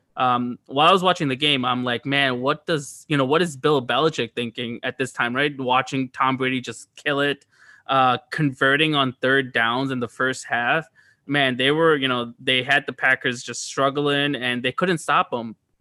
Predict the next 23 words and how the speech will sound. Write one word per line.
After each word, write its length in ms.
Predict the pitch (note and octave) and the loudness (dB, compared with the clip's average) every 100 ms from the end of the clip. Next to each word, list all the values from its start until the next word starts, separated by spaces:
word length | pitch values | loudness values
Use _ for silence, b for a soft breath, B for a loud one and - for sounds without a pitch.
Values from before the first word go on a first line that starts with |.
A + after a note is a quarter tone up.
| _ _ | _ _
Um, 320 | C3+ C3 B2 - _ _ C#3 | 0 2 0 -4 _ _ -2
and, 240 | D3 C#3+ _ | 0 -2 _
you 140 | D3 D#3 | -2 0
know, 220 | D#3 - _ - | 0 -2 _ -6
in 100 | D3 | -4
the 60 | C#3+ | 0
second 280 | A#3 A#3+ | 0 0
half, 360 | F3 C#3+ C#3 - _ _ _ C#3+ | 0 2 0 -2 _ _ _ 0
it 80 | |
was 120 | D#3 D3 | 2 2
a 60 | |
different 300 | D3 C#3+ C#3 | 0 0 -4
story 240 | - C3+ B2+ | 0 0 0
for 140 | A#2+ | -4
Brady. 420 | A#2+ A2+ A#2+ - _ _ _ _ _ | -4 -6 -8 -18 _ _ _ _ _
He 420 | - G3 A3 G#3+ - | -4 -2 0 -2 0
almost 760 | D#3+ F3+ E3 C3+ B2+ - - _ _ - | 2 4 2 0 -2 -6 -18 _ _ -2
let 220 | D3+ D3+ | 0 0
the 60 | F#3 | -2
Packers 540 | - D3 D3+ C3 - | 2 2 2 -2 -4
come 280 | - C#3 B2 | -4 -2 0
back, 460 | C3 B2+ A2+ - _ _ _ | 2 0 -2 -12 _ _ _
uh, 220 | C#3+ C3 | -2 0